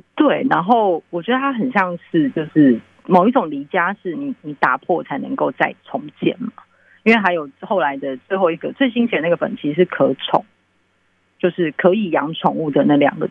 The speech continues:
字。对，我不知道邓医师有看过这两个字吗？就是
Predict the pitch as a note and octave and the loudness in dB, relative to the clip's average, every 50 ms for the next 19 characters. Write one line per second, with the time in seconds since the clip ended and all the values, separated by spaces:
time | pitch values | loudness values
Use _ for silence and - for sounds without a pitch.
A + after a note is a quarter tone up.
0 | - _ - - - - - - _ _ _ _ _ _ _ _ _ _ _ - | -8 _ -8 -6 -6 -4 -6 -10 _ _ _ _ _ _ _ _ _ _ _ 0
1 | D#3+ - - D#3 - _ _ F3 E3+ G#3+ A#3+ B3+ B3+ - A#3 G#3+ G3+ G3 G3+ - | 0 0 0 -6 -14 _ _ 2 4 4 4 2 2 0 0 0 0 -2 -4 -4
2 | - F#3 F3 F3 E3+ - - E3 C#3+ F3 - - G#3 F#3+ F3+ - E3 D3 - - | -4 -4 -4 -4 -4 -2 -2 0 0 0 2 0 0 2 2 0 0 0 0 -2
3 | D#3+ D3+ C#3+ - - - - - E3+ - _ E3+ - - - - E3 E3+ F3+ F3+ | -2 -2 -2 -4 -6 -6 -8 -10 -10 -8 _ -4 -4 -4 -4 -4 -4 -2 0 0
4 | E3+ - - E3+ D#3+ D3 | 0 0 0 0 0 0